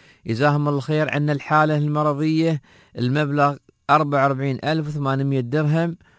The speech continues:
ويعني قل شوي المبلغ، لكن إن شاء الله نبى مشاركاتكم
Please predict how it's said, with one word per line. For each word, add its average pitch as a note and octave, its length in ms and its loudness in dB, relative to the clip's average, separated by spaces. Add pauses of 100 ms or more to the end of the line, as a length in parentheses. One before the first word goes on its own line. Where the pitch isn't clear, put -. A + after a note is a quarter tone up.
(340)
ويعني D3 440 -2
قل D3 280 -2
شوي C#3 340 0
المبلغ، C#3+ 600 0
لكن C#3+ 160 -2
إن C#3+ 80 -2
شاء D3 240 0
الله C#3 140 -2
نبى C#3 260 0
مشاركاتكم C3+ 880 -2